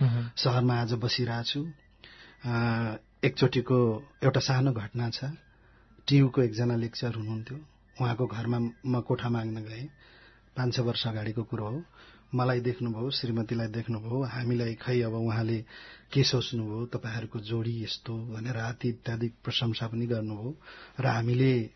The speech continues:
Speaker 2: दुईटा कोठाको कुरा थियो त्यति बेला, हामीले भन्यौँ, "हामीलाई तपाईँको घरमा यो दुईटा कोठा,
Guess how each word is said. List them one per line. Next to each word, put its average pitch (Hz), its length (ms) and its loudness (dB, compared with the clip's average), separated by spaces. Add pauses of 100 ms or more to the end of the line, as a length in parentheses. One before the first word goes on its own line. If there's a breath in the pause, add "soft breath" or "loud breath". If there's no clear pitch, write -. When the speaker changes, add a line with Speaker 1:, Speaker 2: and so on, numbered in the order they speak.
Speaker 2:
दुईटा 135 260 8
कोठाको 113 440 -4
कुरा 113 200 -6
थियो 107 160 -8
त्यति 110 240 -10
बेला, 110 260 -4 (580 soft breath)
हामीले 120 320 4
भन्यौँ, 113 420 -2 (180)
"हामीलाई 110 540 -6 (140)
तपाईँको 110 320 -6
घरमा 110 640 -6 (240)
यो 113 180 2
दुईटा 120 260 4
कोठा, 107 380 -8